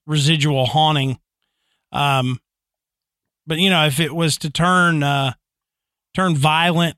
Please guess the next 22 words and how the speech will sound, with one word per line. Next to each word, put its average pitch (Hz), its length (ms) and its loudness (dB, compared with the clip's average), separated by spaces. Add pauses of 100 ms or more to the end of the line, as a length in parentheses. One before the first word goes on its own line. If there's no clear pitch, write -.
or 151 100 -4
something 151 300 0
like 147 180 2
that, 156 300 -2
then 151 180 0
maybe 147 480 0 (100)
we 151 200 -8 (240)
look 165 280 -6
back 156 280 -2
at 143 140 -8
the, 135 280 -6
at 147 140 -16
the 139 140 -6
skinwalker 147 760 0
idea. 143 380 -2
But, - 180 -10 (720)
um, 135 380 -2 (100)
this, 165 320 0
this 180 220 -2
doesn't 170 300 2
really 160 280 0
fit 160 460 -4